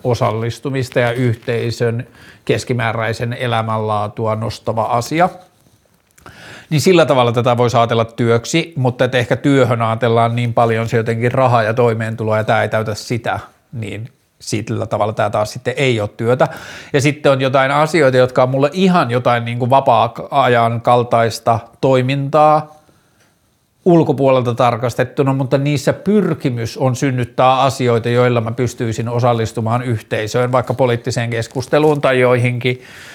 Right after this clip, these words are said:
ideoiden todellisuuteen tai yhteiskunnan kehittämiseen tai johonkin, niin se vaihe niistä, mitä mä työstän tai teen,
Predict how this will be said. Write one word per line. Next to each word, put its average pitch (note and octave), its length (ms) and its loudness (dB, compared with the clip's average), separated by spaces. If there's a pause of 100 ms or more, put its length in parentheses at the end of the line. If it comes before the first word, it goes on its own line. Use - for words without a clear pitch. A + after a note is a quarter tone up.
(440)
ideoiden A#2 640 -2
todellisuuteen D3 880 0
tai C#3 460 2
yhteiskunnan C3 640 -2
kehittämiseen A#2+ 720 0
tai A#2+ 180 0
johonkin, C3+ 600 -2
niin C3 600 -4
se C3+ 240 -2
vaihe D#3 460 4
niistä, B2+ 520 -4
mitä B2 240 -4
mä A#2 100 0
työstän A#2 800 0 (600)
tai B2+ 180 2
teen, A#2 460 0